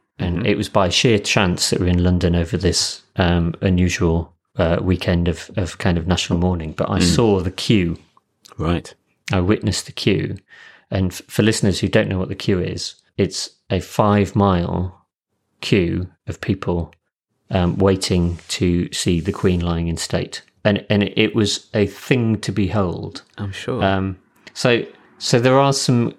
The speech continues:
Speaker 1: queue-related questions in here.
Speaker 2: Um, I hope this doesn't answer any of your quiz questions, but they, they said on the news today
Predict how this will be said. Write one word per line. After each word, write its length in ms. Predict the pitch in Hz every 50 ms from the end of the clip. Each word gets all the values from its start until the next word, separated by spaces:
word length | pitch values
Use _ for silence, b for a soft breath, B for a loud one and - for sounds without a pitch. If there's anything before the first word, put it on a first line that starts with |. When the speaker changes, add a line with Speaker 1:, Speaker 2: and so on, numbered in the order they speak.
| - -
Speaker 1:
queue-related 800 | - - - 131 123 117 113 113 117 113 110 104 - - 95 -
questions 480 | - - 104 - - - 104 90 -
in 100 | 92 92
here. 300 | 80 - 87 87 87 - - _ b b b b b b b - -
Speaker 2:
Um, 280 | - 127 123 120 123 117 -
I 80 | - 117
hope 140 | 135 - 113
this 120 | 113 -
doesn't 280 | - - 117 110 101 -
answer 300 | 104 104 92 - - 104
any 100 | 95 92
of 80 | 90 92
your 220 | 98 87 87 87 - _ _
quiz 240 | - - - 98 92
questions, 420 | - - 127 - - - 78 73 -
but 220 | - - - -
they, 240 | - 117 117 117 -
they 240 | - - 117 113 110
said 280 | - - - 196 180
on 120 | 170 151 139
the 80 | 131
news 360 | 127 127 135 131 113 98 90
today 600 | - - - - 95 85 71 - - - 92 92